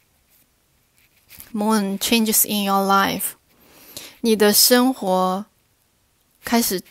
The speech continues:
转变了，它是一个，呃，转变的，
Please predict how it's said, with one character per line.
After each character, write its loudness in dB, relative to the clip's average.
转 2
变 2
了， -10
它 -2
是 -2
一 -2
个， -2
呃， -4
转 0
变 0
的， -4